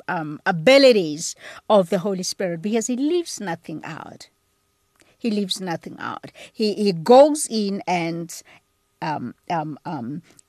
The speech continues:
exposes, and he shows the roots. And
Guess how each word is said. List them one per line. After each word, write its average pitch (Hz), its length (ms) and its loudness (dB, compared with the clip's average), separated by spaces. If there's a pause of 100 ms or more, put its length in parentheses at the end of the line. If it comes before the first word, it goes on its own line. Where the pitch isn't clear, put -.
exposes, 311 1080 2 (280)
and 226 180 0
he 254 80 -2
shows 254 600 0
the 185 140 -6
roots. 175 420 -8 (320)
And 190 480 -6